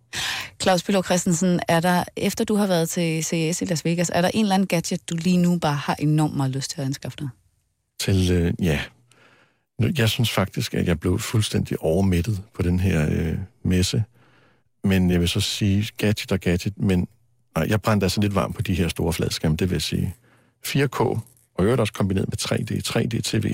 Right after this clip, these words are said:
Speaker 2: kan måske få en renæssance, fordi fire K med lysstyrke og skarphed og så videre er nået til et nyt niveau. Så hvis jeg kunne gå ud i dag og købe mig sådan et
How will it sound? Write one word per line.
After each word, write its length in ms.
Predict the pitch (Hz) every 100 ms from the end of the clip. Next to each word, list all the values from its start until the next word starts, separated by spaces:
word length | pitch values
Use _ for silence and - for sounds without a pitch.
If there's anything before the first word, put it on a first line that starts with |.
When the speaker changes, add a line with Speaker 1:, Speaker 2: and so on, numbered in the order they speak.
| 98 - -
Speaker 2:
kan 160 | 165
måske 260 | 165 - 131
få 120 | 131
en 120 | 113
renæssance, 520 | 101 98 - 92 98
fordi 340 | - 92 95 -
fire 260 | - 107 107
K 120 | - 101 - -
med 80 | 95
lysstyrke 640 | 90 104 - 101 92 87
og 80 | -
skarphed 400 | - 82 90 -
og 100 | -
så 100 | 101
videre 120 | 95
er 40 |
nået 160 | 92 90
til 100 | -
et 60 | 98
nyt 140 | 95
niveau. 280 | 101 95 98 - - - - - - -
Så 200 | - -
hvis 160 | 90 90
jeg 80 | 120
kunne 100 | 113
gå 100 | 113
ud 80 | -
i 40 |
dag 200 | 104 92
og 100 | 101
købe 200 | - 104
mig 80 | 107
sådan 180 | 101
et 100 | 95